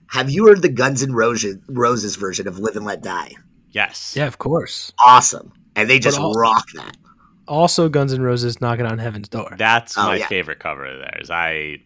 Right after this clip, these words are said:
Speaker 2: fucking love that cover. I love both. I love both. They're both fantastic and on my honorables.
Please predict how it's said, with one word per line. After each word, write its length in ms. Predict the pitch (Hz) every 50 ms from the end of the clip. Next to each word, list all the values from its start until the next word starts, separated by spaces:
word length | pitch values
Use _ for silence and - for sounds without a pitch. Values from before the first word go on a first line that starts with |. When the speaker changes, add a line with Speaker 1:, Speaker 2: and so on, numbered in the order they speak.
| _ _ - - -
Speaker 2:
fucking 440 | - 165 156 135 - - 151 131 117
love 300 | 110 101 95 92 87 78
that 260 | 82 80 71 67 -
cover. 320 | - - 71 65 65 - -
I 100 | - 95
love 240 | 143 180 196 160 117
both. 320 | - 156 156 - - - -
I 100 | - 104
love 240 | 107 120 131 117 -
both. 380 | 135 127 - - - - _ _
They're 120 | 104 101
both 280 | 87 - 120 120 117 -
fantastic 600 | - 104 90 80 - 90 82 76 - - 78 -
and 80 | 80 78
on 140 | 78 78 78
my 140 | 76 71
honorables. 680 | 71 73 69 65 64 - - - - - _ - - -